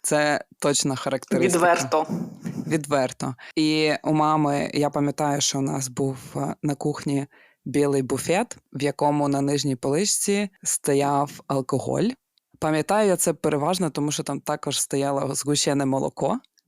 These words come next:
Speaker 1: яке вони додавали в каву.
Speaker 2: І розтворима кава.
Speaker 1: І в цьому, в банці молока були дірочки, і можна було сьорбать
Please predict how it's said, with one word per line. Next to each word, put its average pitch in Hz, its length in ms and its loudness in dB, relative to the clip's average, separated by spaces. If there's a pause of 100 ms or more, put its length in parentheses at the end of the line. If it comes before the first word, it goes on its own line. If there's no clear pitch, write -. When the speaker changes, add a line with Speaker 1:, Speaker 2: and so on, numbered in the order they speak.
(100)
Speaker 1:
яке 170 300 -2
вони 170 240 2
додавали 165 500 2
в 180 80 0
каву. 185 500 0 (240)
Speaker 2:
І 214 100 2
розтворима 196 720 2
кава. 170 500 2 (380)
Speaker 1:
І 151 60 0
в 143 60 -4
цьому, 165 600 2
в 147 260 0
банці 156 420 2
молока 143 420 0
були 143 320 0
дірочки, 208 840 -2
і 151 100 -4
можна 175 380 0
було 170 380 2 (100)
сьорбать 180 800 0